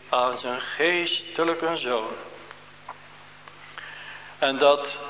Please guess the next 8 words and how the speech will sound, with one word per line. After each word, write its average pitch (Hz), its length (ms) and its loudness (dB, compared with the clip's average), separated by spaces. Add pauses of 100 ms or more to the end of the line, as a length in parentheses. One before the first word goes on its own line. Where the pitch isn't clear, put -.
(120)
omdat 135 400 2
hij 131 220 2
hem 123 360 2
in 170 160 2
die 143 180 -2
waarheid 139 680 4
zou 123 280 2
versterken. - 760 0